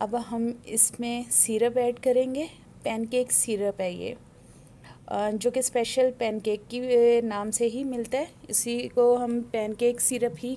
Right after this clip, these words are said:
कहते हैं। ये स्पेशली इसी का होता है और, अ, बटर के साथ हम इसको सर्व करेंगे। हमारा पैनकेक रेडी है। शक्ल बहुत अच्छी है, बहुत मज़े के है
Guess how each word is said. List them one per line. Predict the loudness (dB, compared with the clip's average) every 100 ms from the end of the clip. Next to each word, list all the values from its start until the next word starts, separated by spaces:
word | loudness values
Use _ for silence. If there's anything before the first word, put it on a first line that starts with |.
| -6
कहते | -6 -6
हैं। | -6 -6 -8 -12 -20 -20 -20 -20 -6
ये | 2 4
स्पेशली | 4 0 -2 -4 0
इसी | 0 0
का | -4
होता | -4 -4 -4
है | -6 -6 -14 -20 -20 -14 -4
और, | -2 -2 -2 -2
अ, | -2 0 0 -2 -6 -20 -10
बटर | -6 -2 -2
के | 0 0
साथ | 0 0 -8 -12 -20 -20 -20 -20 -20 -14
हम | -8 -6 -4
इसको | -6 -4 -4 -6 -8 -2
सर्व | 2 2 2 -2 -6
करेंगे। | -6 -6 -8 -8 -8 -12 -20 -20 -12
हमारा | -6 -2 -2
पैनकेक | -4 -6 -6 -6 -4 -4 -8 -20 -20 -20 -20 -14
रेडी | -6 -4 -4 -4 -6
है। | -10 -12 -18 -20 -20 -20 -20 -20 -20 -20 -20 -20 -20 -20 -20 -20 -14
शक्ल | -8 -2 0
बहुत | 0 -2 2 2 2
अच्छी | 0 0 -2
है, | 0 0
बहुत | -2 -2 -2 -2
मज़े | -2 2 2
के | 4
है | 2 2